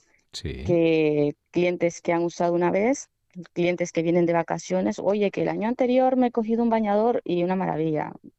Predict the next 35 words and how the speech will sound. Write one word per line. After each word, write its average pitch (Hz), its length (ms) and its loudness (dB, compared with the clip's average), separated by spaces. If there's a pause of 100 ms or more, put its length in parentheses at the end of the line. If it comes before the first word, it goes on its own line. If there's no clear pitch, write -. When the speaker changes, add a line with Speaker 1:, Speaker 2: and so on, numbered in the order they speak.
Speaker 2:
genial". 156 400 -2 (360)
Speaker 1:
O - 60 -16
sea, 107 120 2
que 101 80 4
nos 101 160 4
equipas 123 400 4
para 156 180 8
la 104 140 6
Speaker 2:
Perfecto. 80 100 -6
Speaker 1:
playa 170 260 6
también 151 420 4
estos 113 320 2
días. 180 320 2
Speaker 2:
Efectivamente. 147 880 -2
Speaker 1:
Sandalias, 147 880 0
zapatillas, 151 920 0
Speaker 2:
Cha-, - 20 -10
Speaker 1:
conjuntos, 170 540 4
Speaker 2:
zapatillas, 180 320 4
Speaker 1:
complementos. 170 640 4
Speaker 2:
sandalias, 175 260 2
bañadores. 165 800 2 (120)
<laughs> - 760 -4
Speaker 1:
O - 40 -4
sea, 120 120 4
que 117 80 6
tenemos 151 340 6
de 120 100 4
Speaker 2:
Sí. 104 60 4
Speaker 1:
todo, 233 240 6
hay 123 120 6
que 175 80 8
darse 220 240 6
una 123 100 8
vueltita. 104 640 0